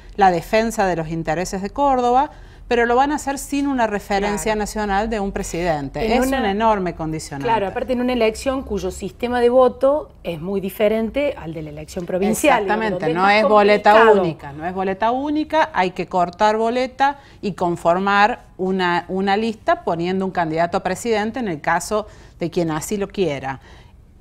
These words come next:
Speaker 1: ¿A qué escenario lleva esa decisión? El peronismo schiaretista, digamos, de Hacemos por Córdoba, pone en juego dos bancas de las cinco que tiene actualmente en la Cámara de Diputados. Eso es lo único que se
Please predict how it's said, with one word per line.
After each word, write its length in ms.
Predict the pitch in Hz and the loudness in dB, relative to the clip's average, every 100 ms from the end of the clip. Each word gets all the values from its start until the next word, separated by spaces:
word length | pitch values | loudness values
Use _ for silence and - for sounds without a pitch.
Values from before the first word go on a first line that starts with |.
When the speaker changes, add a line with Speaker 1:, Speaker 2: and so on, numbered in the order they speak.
| - | 2
Speaker 1:
¿A 180 | 247 262 | 2 2
qué 260 | 359 403 - | 0 0 -2
escenario 640 | 285 - 208 214 247 262 | -6 -4 -2 0 0 -2
lleva 560 | 214 - 220 196 165 160 | -4 -2 0 2 4 2
esa 180 | 165 170 | 0 -2
decisión? 800 | 156 147 156 - 160 131 123 120 - - - - - - - - - - - - - | -4 -6 -10 -8 -8 -6 -8 -14 -18 -20 -20 -20 -20 -20 -20 -20 -20 -20 -20 -20 -2
El 160 | 233 | 0
peronismo 880 | 233 269 277 302 370 339 370 359 - - | 2 0 2 2 2 0 2 0 0 -8
schiaretista, 840 | 190 - 185 170 202 214 - 165 | -6 -2 -2 -2 -4 -6 -2 -2
digamos, 440 | 147 156 175 165 151 | 0 2 2 2 -2
de 120 | 160 | -2
Hacemos 340 | 156 220 233 | -2 -2 -4
por 240 | 226 190 170 | -2 -2 0
Córdoba, 480 | 208 226 262 233 - | 2 4 4 4 4
pone 200 | 220 214 | 0 0
en 60 | |
juego 320 | 190 220 220 | -2 0 0
dos 280 | 202 254 247 | 2 0 2
bancas 600 | 214 175 147 135 131 131 175 | 4 4 0 -4 -4 -6 -8
de 140 | 185 | -4
las 180 | 175 165 | -2 -2
cinco 400 | - 277 277 277 | -4 -4 -2 -2
que 120 | 226 | -4
tiene 260 | 196 208 214 | -2 -2 -2
actualmente 800 | 202 214 226 247 262 294 220 175 | -2 -2 -2 -2 -4 -6 -8 -6
en 80 | 180 | -4
la 100 | 175 | -2
Cámara 380 | 196 202 190 170 | 0 0 0 0
de 60 | |
Diputados. 580 | 156 147 170 156 139 139 - | -2 -6 -6 -4 -6 -6 -8
Eso 240 | 269 294 | -6 -4
es 80 | 240 | -2
lo 100 | 202 | -2
único 320 | 226 240 220 | -2 -4 -6
que 80 | 175 | -10
se 240 | - 175 | -8 -10